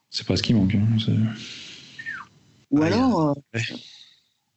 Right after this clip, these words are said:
Speaker 2: tu vois, moi, c'est pas un critère, ça. Après, si, euh, si la qualité de ce qu'il fait, ça suit, tu t'en fous, tu passes pas tes vacances avec lui, hein, tu, tu veux, enfin, moi, perso, je veux goûter sa gueule, hein, pas, euh,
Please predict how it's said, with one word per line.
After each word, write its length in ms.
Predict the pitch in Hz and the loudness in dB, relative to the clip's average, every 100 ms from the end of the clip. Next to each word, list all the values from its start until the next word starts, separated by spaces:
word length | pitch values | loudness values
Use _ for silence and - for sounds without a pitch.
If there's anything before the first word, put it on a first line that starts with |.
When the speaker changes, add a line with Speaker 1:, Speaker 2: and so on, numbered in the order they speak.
| _ - _ _ _ - - - - - | _ -20 _ _ _ -20 -20 -20 -20 -20
Speaker 2:
tu 120 | - 165 | -6 -2
vois, 220 | 214 196 | 0 2
moi, 120 | 160 | 2
c'est 160 | 160 147 | 0 0
pas 80 | |
un 80 | 147 | 0
critère, 420 | 139 214 269 226 | 0 2 2 0
ça. 240 | - 165 151 | 0 0 0
Après, 340 | 143 202 185 | 0 -2 0
si, 400 | 165 - 175 165 | 0 0 2 4
euh, 120 | 147 | 4
si 160 | 151 170 | 2 2
la 80 | 160 | 0
qualité 460 | 160 180 165 202 180 | 0 -2 0 0 2
de 100 | 160 | 0
ce 120 | - | 0
qu'il 180 | 160 156 | -4 -2
fait, 180 | 190 | -4
ça 160 | 185 143 | -2 0
suit, 320 | - - 262 | 0 2 2
tu 140 | 254 - | 2 0
t'en 160 | 170 | -2
fous, 200 | - 262 | 2 2
tu 120 | 247 | 2
passes 140 | 165 160 | 0 -2
pas 120 | 156 | 0
tes 120 | 156 | 0
vacances 340 | 156 156 165 151 | 0 0 0 2
avec 240 | 190 214 | 0 2
lui, 240 | 269 220 | 4 4
hein, 100 | 202 | 2
tu, 560 | 214 - 156 143 131 143 _ _ _ _ - | 0 2 4 4 2 0 _ _ _ _ -6
tu 140 | - | 0
veux, 520 | 143 147 135 98 73 76 | 2 4 4 2 2 -2
enfin, 200 | - 131 | -2 0
moi, 180 | 170 165 | 2 0
perso, 360 | 190 - 233 | 0 2 2
je 120 | 151 156 | 2 2
veux 320 | 147 147 151 | 2 2 2
goûter 240 | 156 160 | 2 2
sa 160 | 156 202 | 2 4
gueule, 280 | 247 240 165 | 4 4 2
hein, 120 | 170 | 0
pas, 340 | 175 175 160 | 0 0 0
euh, 140 | 160 | -2